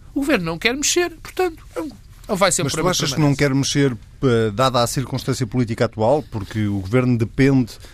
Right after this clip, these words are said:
Speaker 2: neste momento, do Bloco de Esquerda e do Partido Comunista?
Speaker 1: Bem, eu acho
Speaker 2: Achas
Speaker 1: que
Speaker 2: que em circunstâncias normais, por exemplo, António Costa estivesse a governar sozinho,
Speaker 1: Eu espero que sim. Eu
Speaker 2: o
Speaker 1: tenho,
Speaker 2: faria?
Speaker 1: eu tenho essa ilusão disso e tenho a ilusão do outro. Por exemplo, o anterior governo, Nuno Crato, eu,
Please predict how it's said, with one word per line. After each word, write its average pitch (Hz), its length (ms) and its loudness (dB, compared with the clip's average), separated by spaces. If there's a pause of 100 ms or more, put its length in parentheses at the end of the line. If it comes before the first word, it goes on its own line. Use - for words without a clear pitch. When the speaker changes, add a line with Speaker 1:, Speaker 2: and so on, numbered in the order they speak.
(140)
Speaker 2:
neste 113 240 -2
momento, 123 220 2
do 131 100 -2
Bloco 113 240 -2
de - 60 -8
Esquerda 117 280 -4
e 117 60 -2
do 107 80 -6
Partido 110 320 -6
Comunista? 113 380 2
Speaker 1:
Bem, 139 80 -6
eu 147 120 2
acho 175 140 2
Speaker 2:
Achas 160 100 -2
Speaker 1:
que - 120 -4
Speaker 2:
que 143 60 4
em - 40 2
circunstâncias 139 720 -2
normais, 117 480 0
por - 80 -18
exemplo, 113 120 -2
António 107 260 0
Costa 104 260 -4
estivesse 107 380 -6
a 110 40 -6
governar 104 300 -2
sozinho, 110 300 -2
Speaker 1:
Eu 113 40 0
espero - 300 -4
que - 100 -4
sim. 320 640 -2
Eu 240 160 0
Speaker 2:
o 143 40 -4
Speaker 1:
tenho, 143 160 0
Speaker 2:
faria? 131 420 2
Speaker 1:
eu 262 100 0
tenho 131 240 -6
essa 160 200 0
ilusão 208 440 -2
disso 165 560 -2
e 311 60 -2
tenho 330 220 -2
a - 100 0
ilusão 226 320 2
do 320 80 -4
outro. - 160 -4
Por - 80 -8
exemplo, 165 240 -4 (240)
o 262 100 4
anterior 127 680 0
governo, 117 480 -6
Nuno 135 180 -6
Crato, - 480 -14 (1120)
eu, 180 160 -2